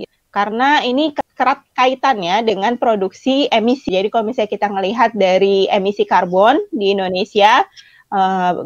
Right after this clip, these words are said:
gas rumah kaca, produksi metan, nah itu bisa kita lihat enam puluh persen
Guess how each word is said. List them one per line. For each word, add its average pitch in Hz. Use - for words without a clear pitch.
gas 220
rumah 202
kaca, 214
produksi 196
metan, 233
nah -
itu 208
bisa 269
kita 226
lihat 254
enam 233
puluh 240
persen 262